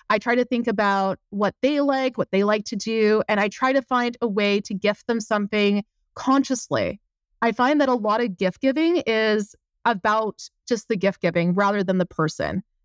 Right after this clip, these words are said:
if that makes any sense. So if I, I try to be conscious. That could involve me making something straight from my garden. I have some friends who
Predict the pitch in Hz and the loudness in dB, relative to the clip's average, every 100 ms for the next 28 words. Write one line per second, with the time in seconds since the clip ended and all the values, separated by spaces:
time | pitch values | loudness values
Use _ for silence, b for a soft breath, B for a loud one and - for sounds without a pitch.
0 | - 202 - - 175 - 165 160 - 139 | -4 0 0 0 -2 0 0 0 -2 -6
1 | 208 - 233 - 233 - 240 294 302 285 | -4 -2 0 0 -4 0 0 2 0 -4
2 | _ _ _ _ - 233 285 269 262 285 | _ _ _ _ -8 -2 0 0 -2 -2
3 | 311 - - - - _ _ _ _ _ | -2 -2 -8 -12 -20 _ _ _ _ _
4 | _ - 202 226 254 254 233 220 208 208 | _ -10 -4 -4 -2 0 0 0 0 -2
5 | 202 208 202 196 190 214 202 202 240 240 | -2 -2 0 0 0 0 0 0 0 0
6 | 233 233 262 262 - 214 190 208 180 175 | 0 0 2 0 0 -2 0 0 0 2
7 | 185 233 240 202 185 - 196 - 196 196 | 0 0 0 0 -2 -2 -6 -2 0 0
8 | 240 233 - 202 | -2 -6 -4 -4